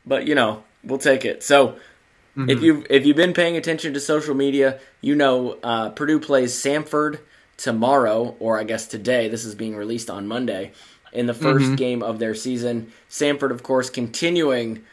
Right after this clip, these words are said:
Speaker 1: to have a lot of fun on social media. And I gotta ask, is this the best use of social media by an underdog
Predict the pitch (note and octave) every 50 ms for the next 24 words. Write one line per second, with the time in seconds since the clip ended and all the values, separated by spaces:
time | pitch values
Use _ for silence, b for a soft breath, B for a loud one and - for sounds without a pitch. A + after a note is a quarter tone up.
0 | b b b - B2 A#2+ B2+ B2+ A#2 A2+ A2+ A2 A#2 B2+ C3+ C3+ C3+ B2+ - -
1 | A#2+ A#2 A2+ A2+ A2+ A#2 A#2 A2+ - A#2 A2+ A2+ A2+ A#2 A2+ A2 - - A#2 A#2+
2 | A#2+ A#2 C#3+ D3+ D3 A2+ A#2+ B2+ B2+ B2 A#2+ - - b b b b b b -
3 | A#2+ C3 C3 B2 A#2+ B2 D3 E3 D#3+ - - D3+ C3+ A#2+ C3 B2 C3 C3+ - -
4 | C3 B2+ A#2+ A#2+ B2 G#2+ - B2+ A#2+ A#2 - A#2 A2+ A2+ A2+ A2+ A2 G#2+ A2+ A2
5 | A2+ A2+ D#2+ G2+ A#2 A2+ A2+ G#2 A2 G#2+ G#2 G#2 G#2 G#2